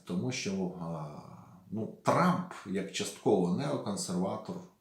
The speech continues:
а, частково як консерватор, представник консервативних еліт, він ж не просто збирається поставити бидло в стіло, і щоб воно нікуди не їздило і не псувало повітря.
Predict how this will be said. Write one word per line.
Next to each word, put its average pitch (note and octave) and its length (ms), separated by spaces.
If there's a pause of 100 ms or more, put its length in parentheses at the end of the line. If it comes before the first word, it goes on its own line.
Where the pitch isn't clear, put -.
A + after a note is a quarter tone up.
(440)
а, D#3 140
частково G#2 520
як - 120
консерватор, G2+ 800
представник - 440
консервативних F2 920
еліт, F3 360 (580)
він B2+ 100
ж A#2 120
не C3+ 60
просто - 340
збирається G2 760
поставити F2+ 680
бидло F#2+ 420
в F2+ 80
стіло, - 540 (720)
і - 60
щоб F#2 200
воно G#2 180
нікуди G#2+ 340
не G#2 120
їздило F2+ 640
і F2 60
не F#2 80
псувало F#2 520
повітря. F#2 500